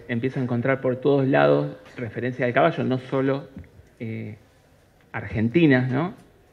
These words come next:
Tengamos en cuenta estas dos ideas que yo presenté al principio, que son relación humano-animal y argentinidad o idea de nación o relato de nación. Entonces encuentro a Tolstoy, por ejemplo, que se cae de un caballo,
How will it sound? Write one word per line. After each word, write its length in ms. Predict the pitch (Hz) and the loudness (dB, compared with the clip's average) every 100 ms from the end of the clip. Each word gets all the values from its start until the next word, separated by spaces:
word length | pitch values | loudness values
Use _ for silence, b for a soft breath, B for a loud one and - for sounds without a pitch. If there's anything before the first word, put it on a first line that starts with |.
| _ | _
Tengamos 360 | - 113 135 143 | -4 0 0 0
en 60 | 143 | 0
cuenta 240 | 156 160 | 0 -2
estas 240 | 147 131 | -4 -4
dos 100 | 135 | -4
ideas 280 | 139 135 143 | -2 0 -2
que 80 | 135 | -4
yo 140 | - | -6
presenté 340 | - 131 127 131 | -6 -6 -4 -2
al 80 | 127 | -2
principio, 500 | 135 123 156 170 143 | -4 -4 -2 -2 -2
que 80 | |
son 300 | 117 - 113 - B B | -4 -4 -6 -8 B B
relación 420 | 120 107 107 131 | -8 -6 -4 -2
humano-animal 840 | 135 135 143 147 156 160 170 196 - - | 0 -2 -2 -2 -2 0 0 -2 -8 -4
y 160 | 131 - | -2 0
argentinidad 720 | 113 101 117 120 131 135 151 | -2 -2 -6 -4 -2 0 0
o 280 | 147 135 139 | 0 -2 -4
idea 240 | 123 117 127 | -2 0 2
de 80 | |
nación 460 | 127 135 - 131 131 | 0 -2 -2 0 0
o 60 | 117 | -2
relato 340 | 113 120 123 | -4 -6 -4
de 80 | 123 | -4
nación. 420 | 143 - 139 113 - B B B | -4 -2 -2 -2 -10 B B B
Entonces 420 | - 131 160 165 | -2 0 2 2
encuentro 320 | 143 156 156 156 | 2 2 2 2
a 120 | - | 6
Tolstoy, 460 | 156 160 - 156 | 6 6 4 0
por 140 | 147 131 | 2 0
ejemplo, 400 | 113 147 147 135 | 0 -2 0 -2
que 100 | 120 | -2
se 120 | 120 | -2
cae 140 | 147 | 2
de 60 | 143 | 2
un 60 | 135 | 2
caballo, 400 | 127 143 143 | 0 -2 -4